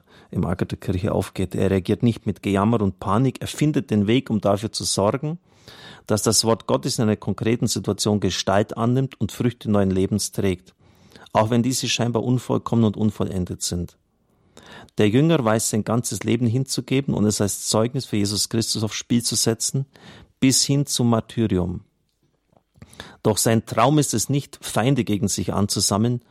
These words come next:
sondern vielmehr, dass das Wort Gottes aufgenommen werde und seine befreiende und erneuernde Kraft offenbare.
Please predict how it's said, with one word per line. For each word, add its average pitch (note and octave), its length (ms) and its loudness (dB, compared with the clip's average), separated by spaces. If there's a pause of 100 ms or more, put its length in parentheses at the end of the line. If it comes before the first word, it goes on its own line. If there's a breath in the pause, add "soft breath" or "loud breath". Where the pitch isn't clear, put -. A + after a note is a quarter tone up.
(220 loud breath)
sondern A2 360 2
vielmehr, C3+ 360 0
dass G2+ 160 -2
das - 220 -4
Wort G2+ 200 -2
Gottes - 320 -6
aufgenommen A#2 560 0
werde B2 380 -2 (420 loud breath)
und - 180 0
seine G#2 200 2
befreiende G#2+ 640 0
und G2+ 100 -2
erneuernde G#2 460 2
Kraft - 420 -6
offenbare. F2+ 640 -4